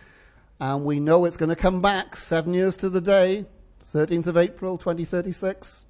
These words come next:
And it may or may not impact the earth at that time. That seven-year differ-, difference, do you know what? That's significant because it's mentioned in Daniel, the Antichrist will make a covenant with many for seven years and halfway through will break it off. Signs in the stars,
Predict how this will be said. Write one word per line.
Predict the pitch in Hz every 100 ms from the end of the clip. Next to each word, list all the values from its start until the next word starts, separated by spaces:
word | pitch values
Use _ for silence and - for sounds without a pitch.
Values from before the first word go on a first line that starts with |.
| _ - - _ -
And | 139 143
it |
may | 147 151 170
or |
may | 170 170
not | 175 190
impact | 165 180 185 165
the | 165
earth | 185 175
at | 165
that | 147 139
time. | - 151 180 180 _ _ _
That | 143 156
seven-year | - 175 180 175 196 196
differ-, | 185 208 - 220 -
difference, | 202 202 196 185
do | -
you | 185
know | 202
what? | 202 -
That's | 160 -
significant | 180 190 202 202 208 - - - - -
because | 147 147
it's | 143
mentioned | 143 175 180 202
in | 185
Daniel, | 185 180 185 180
the | 143
Antichrist | 151 156 165 170 160
will |
make | 156 151
a | 147
covenant | - 156 175 208
with | 185
many | 185 180 185
for | 143
seven | - 156 156 170
years | 160 165 135
and |
halfway | 117 151 160 180
through | 165 - 139 139 147 _ _ _ - -
will | 131
break | 113 131 131
it | 147
off. | 143 156 - - _ _ _ _ _ _ _ _ _ _ _ _
Signs | - 139 160 170
in | 185
the | 185
stars, | - 180 208 131 101 -